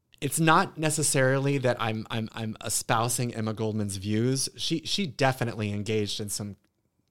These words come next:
criminal behavior, and I don't, um, support that criminal behavior. But I think it's more along the lines of putting someone in the building who's willing to say anything to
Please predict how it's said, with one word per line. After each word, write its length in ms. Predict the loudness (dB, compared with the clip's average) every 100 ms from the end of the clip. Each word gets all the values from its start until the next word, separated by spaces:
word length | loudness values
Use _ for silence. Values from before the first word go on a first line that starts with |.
| _ _ _ _ _ _ _ -10
criminal 400 | 0 2 4 2
behavior, 680 | -2 -4 -2 -2 -4 -12 -20 _ _ _ _
and 220 | -4 -2 2
I 140 | 2
don't, 500 | 4 2 0 -4 -14 -14 -10
um, 380 | -10 -10 -14 _ _ _ -10
support 400 | -6 2 2 2
that 180 | -6 -4
criminal 240 | -2 -2
behavior. 580 | -4 -4 -4 -4 -6 -8 -18 -20 _ _
But 480 | -8 4 6 6 0 -2
I 160 | 0
think 520 | 0 0 0 0 -6 -18 -20 _ _ -20 -20 -10
it's 220 | -6 0
more 260 | 4 6 6
along 320 | 6 4 2
the 80 | 0
lines 400 | 0 0 -2 -4
of 400 | -2 -2 -6 -12 -20 _ _
putting 280 | 6 6 6
someone 300 | 2 4 4
in 60 |
the 80 | 4
building 360 | 4 2 2 2
who's 260 | 0 0
willing 360 | 2 4 4 2
to 60 | 0
say 360 | 2 2 2 2
anything 500 | 2 2 0 -2 0
to 200 | -2